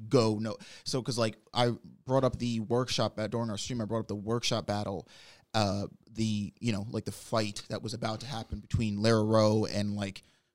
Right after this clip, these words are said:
you know, <laughs> said generic ranker that they inserted. Um, where, like, they were, you know, it looked like they were about to square off in more or less very much the same way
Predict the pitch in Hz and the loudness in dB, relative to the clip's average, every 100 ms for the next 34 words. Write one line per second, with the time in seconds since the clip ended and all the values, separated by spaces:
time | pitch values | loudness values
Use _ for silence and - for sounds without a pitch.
0 | - 104 98 - - 175 127 127 110 107 | -12 -8 -8 -4 2 2 2 2 2 0
1 | 104 104 117 120 117 - 131 117 123 120 | 0 0 0 0 -2 0 0 0 0 0
2 | 123 - - - - 110 104 98 98 - | 0 -2 -10 -18 0 4 4 2 -2 -10
3 | _ _ _ _ 127 135 131 127 143 131 | _ _ _ _ 4 8 8 6 4 2
4 | 131 131 135 120 127 123 143 160 139 135 | 2 0 -2 -2 -2 -4 -2 0 2 2
5 | 131 - 139 139 151 143 - 127 131 127 | 0 -2 0 0 0 -2 -4 -6 -4 -2
6 | 120 123 120 - - 123 123 127 120 117 | 0 0 0 -8 -8 0 0 0 -2 -6
7 | 123 131 113 123 143 110 117 | -4 -2 2 2 2 -2 -8